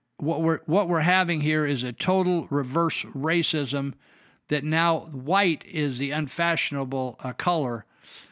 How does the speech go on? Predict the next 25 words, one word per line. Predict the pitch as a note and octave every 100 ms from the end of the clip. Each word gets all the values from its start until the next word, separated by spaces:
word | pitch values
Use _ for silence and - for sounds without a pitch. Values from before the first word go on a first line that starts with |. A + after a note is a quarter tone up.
| _ _ _
and, | C#3 C#3 C#3+ C3+
uh, | C3+ C3+ B2+ A2+ B2+
that's, | C#3+ D3 - -
that's | - - D3
what's | C#3 -
being | C#3 B2+
attacked | A#2+ - D#3 C#3+ - -
over | D3 B2+ C3
and | D3
over | D#3 C3
again. | B2 B2+ A#2+ - - -
The |
guy | C#3 F3
says, | E3 E3 C3+
"It, | C3+ - -
its | F3 - -
advocates | G3 A3+ F3+ D#3 F3 - - -
do | D3
not | E3 D#3
realize | D#3 D#3 C#3+
two | - D3+
things, | C3+ C3+ A#2
that | B2
white | D3+ F#3+ G3
men, | D#3+ D3+ C3 C3